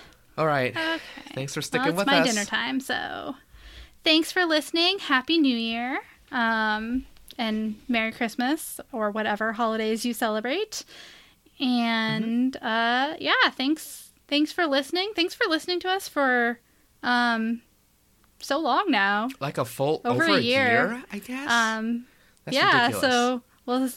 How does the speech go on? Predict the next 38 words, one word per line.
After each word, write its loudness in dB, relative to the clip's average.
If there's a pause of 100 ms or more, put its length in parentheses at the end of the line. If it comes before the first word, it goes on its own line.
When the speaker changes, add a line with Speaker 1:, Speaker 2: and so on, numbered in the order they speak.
Speaker 2:
we'll 2
see 2
you 4
in 0
twenty 0
nineteen, -2 (420)
and, 2
um, -6 (560)
yeah. 2 (540)
Speaker 1:
Let's -4
hope 2
it's -2
Speaker 2:
Hope 0
Speaker 1:
a -4 (100)
good -2
one. 2
Speaker 2:
Uh, 0
follow 4
us 2
on 4
Twitter. 2 (260)
I'm 2
at 2
the 2
Molly 0
Jean, 2
the 2
M 0
O 0
L 2
L 0
Y 4
J 0
E -2
A -2
N -2
N -4
E. 0